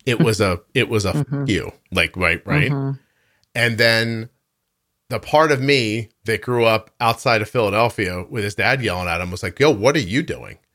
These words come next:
Speaker 1: And, like, now I'm looking at him in my rearview mirror. Like, if I have to get out of the car and kill you, I guess this is where my life ends. Like, suddenly this has become, like, important, and I know it's not, right? I
Speaker 2: Mm-hmm.
Speaker 1: know it's not important. I'm not really mad, but there's something that lights up inside of me.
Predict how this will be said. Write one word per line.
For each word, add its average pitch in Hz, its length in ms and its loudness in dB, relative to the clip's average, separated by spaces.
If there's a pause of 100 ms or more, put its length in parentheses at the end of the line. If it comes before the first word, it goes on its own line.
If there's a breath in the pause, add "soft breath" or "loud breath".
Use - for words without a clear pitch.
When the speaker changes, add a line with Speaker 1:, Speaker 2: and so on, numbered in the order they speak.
(340)
Speaker 1:
And, 120 120 -2
like, 117 180 0
now 147 180 4
I'm 143 160 2
looking 107 400 0
at 80 160 -4
him 85 80 -6
in 90 100 -6
my 90 120 -4
rearview 90 420 -6
mirror. 71 340 -14 (460)
Like, 98 380 -2 (240)
if 110 120 -8
I 101 100 2
have 143 360 0
to 165 60 -10
get 151 80 2
out 139 80 4
of 131 40 -2
the 127 60 0
car 123 220 0
and 113 100 -2
kill 131 200 -2
you, 95 300 -4
I 110 120 -2
guess 110 340 -2
this - 220 -8
is 101 120 -8
where 101 180 0
my 92 180 -2
life 90 320 -4
ends. 65 360 -10
Like, 113 200 -2
suddenly 143 400 2
this 117 300 0
has 120 120 -8
become, 101 540 -4 (140)
like, 98 340 -2 (100)
important, 95 640 -2
and 98 80 -8
I 87 100 -2
know 98 200 -2
it's - 180 -8
not, 60 260 -10 (100)
right? 78 280 -4 (140 soft breath)
I 151 60 -6
Speaker 2:
Mm-hmm. 143 220 -2
Speaker 1:
know 131 120 6
it's 131 140 0
not 127 160 2
important. 127 440 2 (140)
I'm - 80 -18
not 110 240 0
really 107 220 2
mad, 85 360 2 (320 loud breath)
but - 140 0
there's 92 200 -4
something 139 360 2
that - 180 -2
lights 90 240 -4
up 82 140 -4
inside 69 360 -8
of - 100 -16
me. - 100 -20